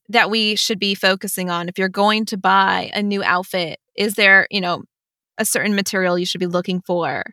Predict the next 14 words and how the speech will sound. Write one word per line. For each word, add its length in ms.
instead 460
of, 400
you 120
know, 100
maybe 280
that 280
j-, 100
use-, 380
you 140
know, 180
the 140
usual 340
cotton 720
outfit? 400